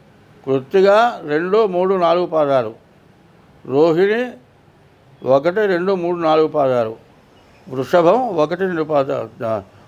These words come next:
వృ-, తుల వృషభ, మృగశిర ఒకటి, రెండు పాదాలు, ఈ తొమ్మిది పాదాలు కలిసి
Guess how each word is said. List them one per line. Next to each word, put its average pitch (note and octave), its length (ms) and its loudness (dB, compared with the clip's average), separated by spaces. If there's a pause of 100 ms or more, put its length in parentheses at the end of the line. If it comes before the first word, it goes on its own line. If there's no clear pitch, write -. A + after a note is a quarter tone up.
వృ-, D3 220 2 (580)
తుల C#3 160 -2
వృషభ, C#3 600 -4 (760)
మృగశిర F#3 400 4
ఒకటి, F#3 400 2
రెండు D#3+ 180 -4
పాదాలు, B2 420 0
ఈ D3 120 -4
తొమ్మిది D#3+ 320 -6
పాదాలు D3 400 0
కలిసి C3 440 -8